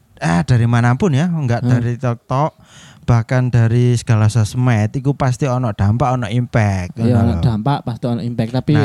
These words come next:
Speaker 2: yo
Speaker 1: mungkin impactnya Binjai terkenal.
Speaker 2: Binjai terkenal, tapi
Speaker 1: Tapi gedang-, gedangnya
Speaker 2: Gedangnya
Speaker 1: wong
Speaker 2: tuh
Speaker 1: iki lho, Cok, ba-, bejat iki lho.
Speaker 2: <laughs> Iku kan
Speaker 1: Ya
Speaker 2: apa
Speaker 1: Allah.
Speaker 2: jenenge? Eh, apa wis mukul-mukul ya?
Speaker 1: Heeh.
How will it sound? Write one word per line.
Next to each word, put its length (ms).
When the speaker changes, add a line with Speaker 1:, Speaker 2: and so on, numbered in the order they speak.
Speaker 2:
yo 100
Speaker 1:
mungkin 280
impactnya 560
Binjai 360
terkenal. 600
Speaker 2:
Binjai 200
terkenal, 360
tapi 300
Speaker 1:
Tapi 280
gedang-, 380
gedangnya 400
Speaker 2:
Gedangnya 240
Speaker 1:
wong 80
Speaker 2:
tuh 40
Speaker 1:
iki 80
lho, 160
Cok, 200
ba-, 300
bejat 520
iki 120
lho. 180
Speaker 2:
<laughs> 160
Iku 160
kan 160
Speaker 1:
Ya 320
Speaker 2:
apa 120
Speaker 1:
Allah. 120
Speaker 2:
jenenge? 380
Eh, 320
apa 200
wis 480
mukul-mukul 560
ya? 180
Speaker 1:
Heeh. 320